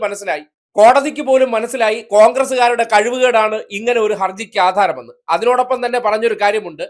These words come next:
സ്വന്തം വീഴ്ചയും വിവരക്കേടും മറ്റു പാർട്ടികളുടെ തോളിൽ കൊണ്ടുവച്ച് അവർക്കെതിരെ അപകീർത്തികരമായ പരാമർശം നടത്തരുതെന്ന നിർദ്ദേശവും കൊടുത്തു. ഇതിൽ നിന്ന് എന്താണ് മനസ്സിലാക്കേണ്ടത്? ഒരു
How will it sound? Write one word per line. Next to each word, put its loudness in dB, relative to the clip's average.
സ്വന്തം 0
വീഴ്ചയും -6
വിവരക്കേടും 0
മറ്റു -8
പാർട്ടികളുടെ 0
തോളിൽ 2
കൊണ്ടുവച്ച് -6
അവർക്കെതിരെ 2
അപകീർത്തികരമായ 0
പരാമർശം 0
നടത്തരുതെന്ന -4
നിർദ്ദേശവും -6
കൊടുത്തു. -18
ഇതിൽ -10
നിന്ന് -6
എന്താണ് -4
മനസ്സിലാക്കേണ്ടത്? -10
ഒരു 0